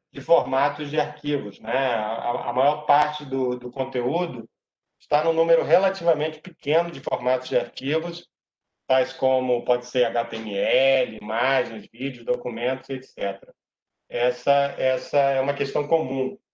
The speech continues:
dos arquivos, né? E esse gráfico da pizza, ele é da Biblioteca Nacional da Holanda e ele mostra formatos de arquivo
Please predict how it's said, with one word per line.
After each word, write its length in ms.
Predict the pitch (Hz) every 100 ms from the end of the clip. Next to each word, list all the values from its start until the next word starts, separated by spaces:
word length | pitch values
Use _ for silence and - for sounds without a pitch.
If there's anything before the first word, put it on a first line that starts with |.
| _
dos 120 | 104
arquivos, 460 | 113 - 110 104 -
né? 160 | 117 139
E 80 |
esse 180 | 165 170
gráfico 420 | 160 156 143 -
da 140 | 131 120
pizza, 640 | - 165 196 - - - - _ _ _ _ _
ele 340 | 131 135 139
é 120 | 143 147
da 100 | 160
Biblioteca 560 | 139 143 143 143 143
Nacional 480 | 143 135 139 127 123
da 100 | 120
Holanda 600 | 117 135 165 170 131 123
e 100 | 135
ele 140 | 147
mostra 480 | 147 147 156 170 160
formatos 640 | 165 143 139 147 165 170 160
de 100 | 151
arquivo 680 | 123 - 147 160 160 160